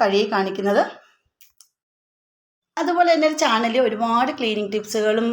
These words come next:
വൈറ്റ് കളറിലെ കളർ കറ പിടിച്ചതൊക്കെ പോകാനും കരിമ്പം പോകാനും ഒക്കെ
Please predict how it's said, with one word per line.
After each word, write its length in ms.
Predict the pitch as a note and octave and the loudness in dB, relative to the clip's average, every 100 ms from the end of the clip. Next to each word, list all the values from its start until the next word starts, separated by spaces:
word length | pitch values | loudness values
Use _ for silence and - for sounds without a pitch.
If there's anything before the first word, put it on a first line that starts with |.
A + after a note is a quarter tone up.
| A#3 | 0
വൈറ്റ് 220 | G#3+ G#3 A3 | 0 0 0
കളറിലെ 400 | G#3+ G#3 G#3+ A#3 A#3 | 0 2 2 0 0
കളർ 180 | G3+ G#3+ | -2 0
കറ 140 | G#3 G3+ | -2 0
പിടിച്ചതൊക്കെ 480 | G3+ G3 A3 G#3+ G#3 - | -2 -4 -2 -2 -4 -4
പോകാനും 380 | G#3 G3+ G#3 A3 | 0 2 2 0
കരിമ്പം 340 | G#3+ G3+ G3+ G#3+ G#3 | 0 0 -2 -2 0
പോകാനും 340 | G3+ G#3 G#3+ | 0 0 -2
ഒക്കെ 160 | G#3 A3+ | -4 0